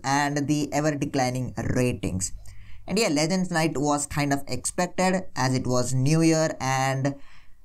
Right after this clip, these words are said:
there has to be an improvement in ratings during the New Year's time. So W W E announced some legends and the ratings improved. This is the tactic which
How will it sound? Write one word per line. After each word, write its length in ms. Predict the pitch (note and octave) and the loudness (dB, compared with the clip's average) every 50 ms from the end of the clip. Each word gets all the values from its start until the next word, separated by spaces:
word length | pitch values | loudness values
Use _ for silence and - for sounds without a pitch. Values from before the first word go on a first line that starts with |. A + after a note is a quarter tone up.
| - - - - - | -20 -20 -20 -8 -2
there 140 | - D#3+ D3+ | 0 0 2
has 260 | D3+ E3 E3 F3 F3 | 2 2 0 0 -2
to 100 | - F3+ | -2 0
be 300 | E3 E3 E3+ E3+ E3 E3 - C#3 | 4 4 4 4 4 0 -2 0
an 120 | C#3+ C#3 | 2 4
improvement 520 | C#3+ C#3 C#3 D#3 E3 D#3+ D#3+ D3 C#3 C#3+ | 4 4 4 4 4 4 4 4 2 2
in 140 | C#3+ C#3 C3+ | 2 2 2
ratings 380 | - C#3+ D3+ C#3+ D3 D3 C#3 B2+ | 2 2 2 2 0 0 0 2
during 300 | B2+ C#3 C3+ C3+ C3+ C3 | 2 2 2 2 2 2
the 80 | C3 | 2
New 240 | B2+ B2+ B2+ B2+ B2+ | 4 4 4 4 4
Year's 320 | B2+ B2 B2 A#2+ A2+ - - | 4 4 4 2 0 0 0
time. 240 | D3 C3+ B2 A#2 | 0 0 0 0
So 360 | A#2 C#3+ B2+ B2 B2 B2 - - - - - - - - - - - C#3+ | 0 0 2 0 0 -2 -4 -8 -14 -12 -10 -10 -8 -10 -10 -8 -4 -2
W 180 | D3 C#3 C#3+ | 0 2 2
W 240 | D3 D3+ C#3+ D3 D3+ | 2 2 2 4 4
E 20 | |
announced 440 | D3+ C3+ C3 C#3+ D#3+ F3 E3 - - | 2 2 2 0 0 0 0 -2 -2
some 280 | F3 - - D3 C3+ C3 | -2 0 2 2 2 4
legends 560 | A#2 A#2 B2+ D3+ E3+ E3 F#3+ F#3+ G3 F#3+ - - | 4 4 4 2 2 2 0 0 0 -2 -4 -4
and 540 | - C#3+ C#3+ C#3+ D3 D3 C#3+ D3 C#3+ D3+ - - - - - - - | -2 0 0 0 0 2 2 0 0 -2 -4 -10 -20 -20 -20 -8 -2
the 80 | B2+ C3 | 2 2
ratings 320 | C#3 D3 C#3+ F3 F3+ F#3 | 4 4 2 2 2 4
improved. 440 | A#3 B3+ C#4 C#4 F#3+ D#3+ C3 G#2+ - A#2 A#2 - - - - | 2 2 2 0 0 0 0 0 -2 -4 -6 -8 -14 -12 -4
This 140 | - D3+ C3+ | -2 2 2
is 160 | D3+ D3+ C#3+ | 2 2 2
the 80 | D3+ C#3+ | 0 0
tactic 720 | - E3+ E3+ F3 E3+ - - - - - F3+ F3+ F3 - | 0 0 0 0 -4 -8 -18 -10 -2 0 0 0 2 2
which 260 | C#3+ C#3+ C#3 C#3 - | 2 2 2 2 -2